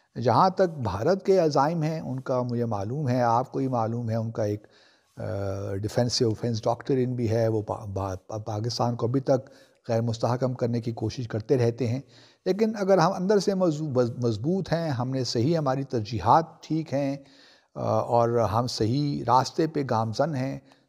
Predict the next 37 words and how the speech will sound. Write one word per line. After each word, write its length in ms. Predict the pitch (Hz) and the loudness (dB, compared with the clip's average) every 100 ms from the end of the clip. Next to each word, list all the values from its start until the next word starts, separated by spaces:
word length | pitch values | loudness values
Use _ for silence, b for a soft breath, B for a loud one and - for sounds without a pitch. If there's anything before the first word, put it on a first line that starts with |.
| - | -10
तो 80 | 156 | -6
कोई 200 | 269 240 | -2 2
वजह 320 | 165 202 226 | 2 4 0
नहीं 180 | 180 151 | 0 -2
हमें 680 | 131 131 127 120 117 117 | -2 -2 -2 -2 -4 -6
भारत 420 | 110 101 113 120 - | -4 0 0 0 -2
की 280 | 117 117 117 | -2 0 -2
जो 120 | 113 | -2
साजिशें 480 | 107 113 120 110 - | -2 0 -2 -2 -2
हैं 80 | 110 | 0
वो 120 | 101 | 0
कामयाब 560 | 95 92 98 95 98 90 | -2 -4 -2 0 0 -2
हों। 220 | 101 98 - b b b b 117 | -4 -6 -12 b b b b -6
जब 140 | 113 | -4
पाकिस्तानी 600 | 113 113 135 156 - 160 151 | 0 0 2 0 0 0 0
ख़ुद 240 | - 226 | 0 0
नहीं 200 | 180 160 | 0 -2
चाहेगा, 440 | 170 151 139 151 143 | -2 0 0 2 0
अ, 100 | 143 - b b b | -4 -12 b b b
कि 500 | 117 117 113 127 120 | -2 -2 0 2 2
उसके 320 | 120 123 - | 2 -2 -2
मुल्क 260 | 123 113 139 | -2 0 0
को 500 | 131 131 120 117 113 _ | 0 0 2 0 -6 _
कोई 120 | - 110 | -6 -4
नुकसान 440 | 110 - 123 143 | -2 -2 0 0
पहुँचाए, 400 | 143 127 110 120 | -2 -4 0 -2
तो 120 | 123 | -2
दुनिया 220 | 127 143 | -4 -4
की 120 | 151 170 | -6 -4
कोई 180 | 165 | -4
ताकत 400 | 156 151 151 175 170 | 0 0 0 -4 -4
पाकिस्तान 500 | 113 117 - 113 113 | -4 -4 -4 -4 -4
को 100 | 107 | -6
नुकसान 380 | 101 - 104 | -6 -4 -4
नहीं 180 | 101 104 | -4 -6
पहुँचा 420 | 113 101 101 98 | -6 -8 -6 -4
सकती। 400 | 101 101 - 113 | -4 -8 -12 -20